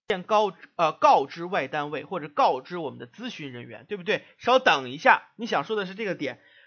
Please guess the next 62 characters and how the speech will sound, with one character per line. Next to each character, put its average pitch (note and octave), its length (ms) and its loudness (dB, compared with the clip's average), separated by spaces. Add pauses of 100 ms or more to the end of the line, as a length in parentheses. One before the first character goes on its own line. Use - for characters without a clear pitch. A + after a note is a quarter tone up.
(200)
没 G#3+ 100 2
有 A#3 100 6
错。 - 320 0 (300)
但 D4+ 160 4
是 A3 120 -8
你 A3 120 -8
想 E3+ 300 -6
一 - 20 -18
下， E3+ 220 -4 (180)
投 D#3 480 -10
诉、 C4+ 420 -12 (400)
咨 C#4 320 -6
询 D3 280 -12
和 F#3+ 140 -12
外 A3+ 380 0
单 B3 280 -2
位 A3 100 -10
取 C3+ 320 -16
经 G3+ 300 -12
有 B2+ 120 -8
什 C3 160 -18
么 D#3 100 -6
不 B3 180 -12
一 G#3+ 160 -10
样 C4 240 -6
的 B2 80 -16
地 A2 180 -20
方？ - 160 -20 (180)
讲 D#3 120 -2
一 - 20 -8
下 G#3 80 -4
不 G#3+ 160 -10
一 G#3 60 -10
样 A#3 160 0
的 D3+ 60 -16
地 C3 100 -16
方。 A2+ 180 -20
投 F#3+ 240 -4
诉， - 340 -12 (140)
你 C#3+ 100 -14
刚 G#3+ 160 0
才 A3 140 0
说 A#3+ 220 0
了， - 180 -2
对 B3 160 -4
于 A#3+ 140 -8
你 D3 180 -10
的 C3+ 80 -8
认， G#3 320 -6
认， F#3+ 300 -6
认 G#3 240 -6
度， F3+ 180 -12
认 G#3 160 -10
知 F#3+ 140 -12
度 F#3 120 -8
来 C3 140 -4
说， D3 260 -12 (360)
投 F#3 180 -4
诉 A3 240 -6
很 B2+ 520 -6
麻 C3 260 -4
烦， - 240 -4